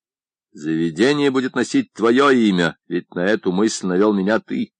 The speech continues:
Поверь мне, это совсем не самонадеянно с моей стороны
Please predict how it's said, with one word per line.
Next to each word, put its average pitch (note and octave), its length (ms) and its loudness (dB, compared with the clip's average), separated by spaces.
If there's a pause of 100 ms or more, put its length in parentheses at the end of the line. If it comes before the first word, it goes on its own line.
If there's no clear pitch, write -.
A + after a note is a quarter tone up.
(240)
Поверь F#2 440 2
мне, E2 320 -2
это F2+ 200 -2
совсем A2+ 600 0
не A#2+ 180 2
самонадеянно B2+ 800 2
с - 100 -4
моей B2 300 0
стороны A2 480 -2